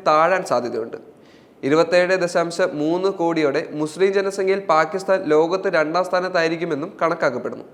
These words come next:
അതേസമയം ഈ രണ്ടായിരത്തി അമ്പതോടെ ഹിന്ദു മതം ലോകത്തിലെ മൂന്നാമത്തെ വലിയ മതമായി തുടരും. ലോകത്തെ മൊത്തം ജനസംഖ്യയുടെ പതിനാല് ദശാംശം ഒമ്പത് ശതമാനം ഹിന്ദുക്കളാണ്.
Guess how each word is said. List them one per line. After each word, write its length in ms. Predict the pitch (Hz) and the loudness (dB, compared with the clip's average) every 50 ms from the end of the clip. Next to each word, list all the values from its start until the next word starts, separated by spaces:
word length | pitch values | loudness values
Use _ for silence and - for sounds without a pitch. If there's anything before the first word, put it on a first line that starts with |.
| - - - - - - - - - | -20 -20 -20 -20 -20 -20 -10 -2 0
അതേസമയം 540 | 143 147 185 233 240 240 226 214 220 214 208 - - - - - - - - - - - | 2 6 6 6 6 4 0 2 2 0 0 -4 -8 -14 -16 -18 -20 -20 -20 -16 -6 -2
ഈ 80 | 143 151 | 0 4
രണ്ടായിരത്തി 480 | 170 170 165 185 196 202 202 - 220 - - | 4 4 6 6 4 4 4 2 0 2 2
അമ്പതോടെ 520 | 160 165 175 196 214 185 151 147 160 160 - | 0 2 2 0 2 2 4 2 2 -2 -2
ഹിന്ദു 320 | - 160 175 185 196 196 226 | -2 -2 -2 0 2 0 0
മതം 280 | 214 202 196 190 175 | 2 2 0 0 2
ലോകത്തിലെ 480 | 156 160 160 170 180 185 190 196 190 190 - - | 4 2 2 2 2 0 0 -2 -2 -2 -6 -14
മൂന്നാമത്തെ 680 | 120 131 151 151 165 180 190 196 196 196 190 196 196 | -12 -8 -4 -2 0 0 0 0 -2 -2 -4 -4 -4
വലിയ 260 | 165 160 160 170 185 | -2 -2 -2 0 0
മതമായി 340 | 196 180 170 165 151 156 156 | 0 0 0 0 0 -2 -2
തുടരും. 460 | 156 123 104 - 90 - - - - - _ _ _ _ - | -2 -4 -10 -12 -14 -16 -18 -20 -20 -20 _ _ _ _ -2
ലോകത്തെ 380 | 120 139 143 151 170 - 185 185 | 2 4 4 4 4 2 0 0
മൊത്തം 400 | 180 160 156 156 - 190 190 185 | 0 0 -4 -2 -2 -4 -2 0
ജനസംഖ്യയുടെ 560 | 190 180 185 180 190 175 175 165 165 180 - - | -2 -2 -2 -2 -4 -2 0 2 0 2 2 2
പതിനാല് 360 | 156 151 160 170 170 180 190 | 2 2 2 0 0 0 0
ദശാംശം 440 | 185 180 175 180 180 175 170 196 185 - | -2 -2 -2 -2 -2 -2 -2 -6 -6 -4
ഒമ്പത് 320 | 156 156 160 160 185 190 | -4 -4 -2 -2 -4 -4
ശതമാനം 460 | 185 190 175 165 165 160 160 180 175 - - | -2 -4 -4 -2 -2 -2 -4 -4 -6 -6 -6
ഹിന്ദുക്കളാണ്. 480 | 156 160 175 185 190 139 92 65 73 | -6 -4 -4 -4 -4 -4 -8 -8 -10